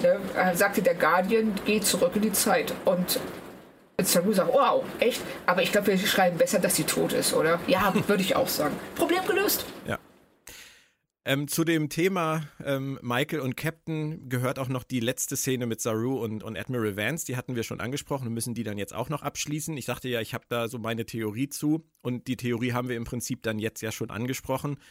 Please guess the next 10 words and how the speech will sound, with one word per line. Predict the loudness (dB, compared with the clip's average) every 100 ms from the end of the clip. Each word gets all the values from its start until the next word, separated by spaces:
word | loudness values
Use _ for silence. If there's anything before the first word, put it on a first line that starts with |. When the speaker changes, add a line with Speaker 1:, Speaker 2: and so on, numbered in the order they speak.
| -20 _
Speaker 2:
Ähm, | -6 -4 -8
was | -4 -2 -2
fandest | -4 -2 -2 -4 -4
du | 0
denn | 0 0
so | 0
merkwürdig | 0 0 -4 -4 -4 -4 -6 -8
an | -8 -6
Admiral | -10 -8 -6 -6 -4
Vance' | -6 -4 -6 -6